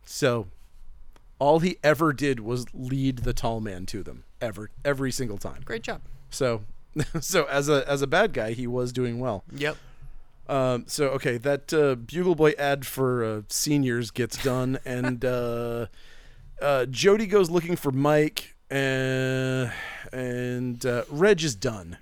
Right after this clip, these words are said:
Speaker 1: Reg is, he's doing the reluctant hero thing. He's
Speaker 2: Yep.
Speaker 1: like, "I got out of this. I'm not gonna, you know, he spared my life, and so I'm, I'm through. No more of this." Uh, so we cut to Mike with a goober in the hearse.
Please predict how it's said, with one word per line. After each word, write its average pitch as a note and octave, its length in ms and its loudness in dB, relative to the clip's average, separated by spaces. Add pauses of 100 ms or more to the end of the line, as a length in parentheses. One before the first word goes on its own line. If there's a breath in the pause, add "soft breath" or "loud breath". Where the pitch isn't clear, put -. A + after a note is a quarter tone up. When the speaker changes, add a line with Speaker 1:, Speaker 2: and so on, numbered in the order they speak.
(220)
Speaker 1:
Reg E3 260 4
is, C3+ 260 0 (320 soft breath)
he's D#3+ 220 -2
doing G#3 220 2
the F3 100 6
reluctant D#3 480 4
hero C#3+ 340 6
thing. C3+ 280 2
He's C3 140 0
Speaker 2:
Yep. B2 100 2
Speaker 1:
like, G#2+ 100 -2 (280 loud breath)
"I D#3 120 2
got E3 220 8
out D3+ 120 2
of D3 100 0
this. C#3+ 380 0 (300 soft breath)
I'm D#3+ 180 4
not D3+ 220 4
gonna, C3+ 340 2 (160)
you C#3+ 180 0
know, B2+ 220 2
he B2+ 160 -4
spared E3+ 480 4
my D3+ 120 8
life, D3 420 6
and C3 100 0
so B2 380 2
I'm, C#3+ 360 4
I'm D3 200 0
through. C#3 520 2 (380)
No D#3+ 180 4
more D3+ 240 6
of B2 100 2
this." - 460 -2 (240)
Uh, A#2+ 360 2
so F2 400 -6 (1200)
we C#3 120 -2
cut - 280 4
to D#3+ 80 2
Mike D3+ 360 6
with C3+ 120 2
a B2 40 0
goober D3+ 380 6
in C3 100 6
the A#2 80 -2
hearse. D#3 540 2